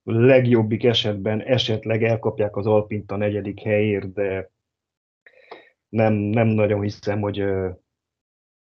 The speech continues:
ö, az öt-, ennél az ötödik helynél, amit a tavaly is elértek, hogy, ö, jobbak lesznek idén. Sőt, amint mondtam,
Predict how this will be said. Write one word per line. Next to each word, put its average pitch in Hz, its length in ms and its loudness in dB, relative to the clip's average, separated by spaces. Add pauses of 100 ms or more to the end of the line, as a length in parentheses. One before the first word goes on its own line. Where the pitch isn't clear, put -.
(360)
ö, 95 360 -4 (180)
az 98 200 -10
öt-, 104 180 0
ennél 107 320 2
az 107 100 2
ötödik 107 380 0
helynél, 107 280 0
amit 98 220 -2
a 95 80 -4
tavaly 101 260 2
is 98 160 -2
elértek, 98 480 -2
hogy, 95 240 -4
ö, 98 140 0
jobbak 95 360 -2
lesznek 95 360 -4
idén. 92 340 0 (680)
Sőt, 107 360 4
amint 107 340 4
mondtam, 104 600 2